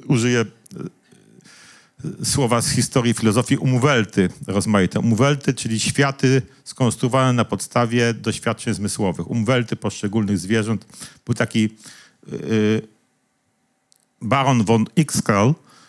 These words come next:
z Estonii na początku dwudziestego wieku skonstruował taką teorię o tym, jak to poszczególne gatunki zwierząt mają rozmaite umwelty, wobec tego ich doświadczenie jest całkowicie inne i próbował sobie, e,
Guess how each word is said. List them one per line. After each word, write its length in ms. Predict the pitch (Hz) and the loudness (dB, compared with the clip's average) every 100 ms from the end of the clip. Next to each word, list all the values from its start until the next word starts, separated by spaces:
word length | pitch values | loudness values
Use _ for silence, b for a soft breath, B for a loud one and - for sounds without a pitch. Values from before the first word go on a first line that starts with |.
| b - 107 104 101 | b -6 -2 0 0
z 180 | 95 - | -4 -6
Estonii 480 | - 120 - 127 110 | -6 -6 -4 -2 -2
na 100 | 113 | -2
początku 400 | 117 104 127 - | -6 -6 -6 -4
dwudziestego 480 | 107 113 - 120 110 | -4 -4 -4 -4 -2
wieku 260 | 110 123 117 | -4 -4 -8
skonstruował 480 | - 110 - 113 | -6 -8 -4 -2
taką 300 | 104 - 110 | -4 0 0
teorię 540 | 95 117 117 113 113 110 B B B - | 2 2 2 2 2 0 B B B -4
o 120 | 107 | -4
tym, 300 | 104 120 107 | 0 0 2
jak 180 | 107 113 | 2 0
to 120 | 113 | -4
poszczególne 560 | - 101 113 110 107 104 | -4 -4 -4 -2 0 0
gatunki 440 | 98 - 110 - | 0 -2 -4 -4
zwierząt 440 | 90 98 113 143 | -2 0 2 0
mają 220 | 110 107 101 | 2 2 2
rozmaite 420 | 92 107 - 117 | 2 0 0 0
umwelty, 460 | 95 92 123 127 | 0 2 0 0
wobec 280 | 107 104 - | -2 -2 -4
tego 220 | - 104 | -4 -2
ich 120 | 107 104 | 0 0
doświadczenie 540 | 107 - - 123 104 | -2 -2 -6 -2 0
jest 180 | 104 - | 0 0
całkowicie 520 | 95 - 92 98 - | -4 -2 -2 -2 -2
inne 380 | 80 151 190 170 | 0 2 4 2
i 40 | |
próbował 380 | 147 107 127 117 | 0 -4 -2 0
sobie, 260 | - 110 | 0 0
e, 60 | 113 | 0